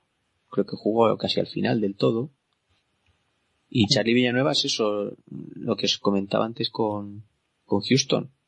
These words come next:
Hay partidos en los que se le, pues que se le ve con ganas, ¿no? Pero yo Villanueva es que es un chico que a mí en su momento esperaba muchísimo de él. En la época de Toronto era,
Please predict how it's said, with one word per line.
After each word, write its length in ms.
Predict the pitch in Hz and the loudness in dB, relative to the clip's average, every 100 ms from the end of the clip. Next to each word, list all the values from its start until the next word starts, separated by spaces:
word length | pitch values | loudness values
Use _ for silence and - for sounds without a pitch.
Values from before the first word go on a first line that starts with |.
| _ - | _ -8
Hay 360 | - - 107 | -2 2 2
partidos 460 | 107 104 113 110 110 | 2 0 2 2 2
en 40 | |
los 140 | 120 117 | -2 -2
que 100 | 117 | -2
se 140 | 107 | 0
le, 360 | 101 98 98 98 _ _ _ _ _ _ _ _ _ _ - | 2 2 0 -4 _ _ _ _ _ _ _ _ _ _ 0
pues 160 | 104 | 2
que 100 | - | 4
se 120 | - | 4
le 100 | 98 | 6
ve 100 | 101 | 6
con 180 | 120 101 | 4 0
ganas, 320 | 120 127 107 | 2 0 -2
¿no? 200 | 113 120 | -4 -8
Pero 260 | _ _ _ _ _ _ _ _ _ _ _ _ _ _ _ _ _ - | _ _ _ _ _ _ _ _ _ _ _ _ _ _ _ _ _ -2
yo 160 | 120 | 2
Villanueva 400 | 135 135 135 139 | 4 4 4 2
es 80 | 131 | 0
que 60 | 123 | -2
es 140 | 123 | -4
un 60 | 113 | -2
chico 260 | 123 117 | 0 0
que 40 | 104 | 0
a 20 | |
mí 240 | 101 104 - - | 0 -2 -4 -10
en 120 | - 107 | -6 -4
su 120 | 104 | -2
momento 460 | 101 113 117 113 - _ _ _ - | -2 -2 0 0 -2 _ _ _ 0
esperaba 420 | 113 - 101 107 | 0 2 2 2
muchísimo 440 | 113 - - 104 | 0 -2 -4 -4
de 140 | 98 107 | -4 -6
él. 100 | 127 _ _ _ _ _ _ _ _ _ _ _ _ - | -8 _ _ _ _ _ _ _ _ _ _ _ _ -6
En 60 | 107 | -2
la 60 | |
época 260 | - 98 104 | 2 2 2
de 80 | 101 | 2
Toronto 420 | 95 101 110 151 | 0 -2 -2 -2
era, 380 | 113 98 - | 0 -2 -6